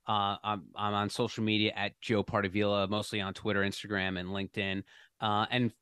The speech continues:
if anyone has any questions about, uh, you know, podcasting or communicating, just, just hit me up. I'm happy to help anybody. And, uh, one thing that I always,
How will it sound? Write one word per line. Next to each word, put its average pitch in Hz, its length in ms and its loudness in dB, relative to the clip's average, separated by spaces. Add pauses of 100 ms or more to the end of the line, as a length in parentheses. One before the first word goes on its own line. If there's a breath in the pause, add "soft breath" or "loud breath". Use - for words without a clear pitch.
(140)
if 117 140 -2
anyone 139 240 4
has 135 140 2
any 135 100 0
questions 131 520 0
about, 104 500 0 (480 soft breath)
uh, 92 500 2
you 127 120 0
know, 85 220 -2
podcasting 123 760 2
or 95 140 -4
communicating, 117 580 0
just, - 240 -2 (100)
just 151 200 -6
hit 127 140 0
me 101 120 -2
up. 104 120 0
I'm 123 120 0
happy 117 260 -2
to 95 80 -4
help 98 220 0
anybody. 92 560 -2 (360 loud breath)
And, 110 320 0
uh, 107 200 2
one 139 180 2
thing 151 200 2
that 131 120 6
I 123 120 6
always, 120 280 0